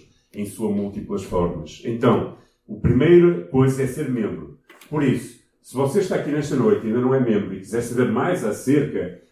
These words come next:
de, do que é ser membro nesta igreja, nós temos um curso de membresia que fazemos de vez em quando, onde explicamos tudo o que nós somos como igreja, tudo aquilo que nós acreditamos como igreja e tudo aquilo que nós queremos viver como igreja. Porque quando nós somos membros de alguma coisa,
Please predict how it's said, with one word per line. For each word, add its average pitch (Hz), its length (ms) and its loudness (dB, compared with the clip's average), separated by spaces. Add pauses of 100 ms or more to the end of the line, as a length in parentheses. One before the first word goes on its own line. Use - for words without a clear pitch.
de, 92 260 -10
do 107 280 -6
que 131 80 0
é 120 60 6
ser 113 240 -2
membro 143 260 0
nesta 123 280 -2
igreja, 98 540 -2 (380)
nós 107 180 -4
temos 120 220 2
um 107 220 0
curso 175 400 -2
de 127 60 0
membresia 127 840 2 (260)
que - 60 -14
fazemos 123 360 4
de - 60 -8
vez 127 180 0
em 127 80 -2
quando, 117 280 0
onde 113 160 -4
explicamos 110 560 -6 (100)
tudo 151 180 -14
o - 60 -14
que 151 60 -8
nós 135 220 2
somos 110 600 -2
como 104 140 -6
igreja, 113 580 -2 (420)
tudo 131 180 2
aquilo 127 300 2
que 117 80 -8
nós 117 240 2
acreditamos 110 680 0
como 131 160 -4
igreja 139 560 0 (180)
e 104 60 -12
tudo 123 400 0
aquilo 123 260 -6
que 123 60 -4
nós 123 180 -2
queremos 180 220 -4
viver 107 420 -4
como 98 120 -8
igreja. 82 500 -8
Porque 135 160 -12
quando 160 180 0
nós 196 140 2
somos 139 280 -6
membros 117 600 0
de 95 80 -12
alguma 98 340 -10
coisa, 117 480 -8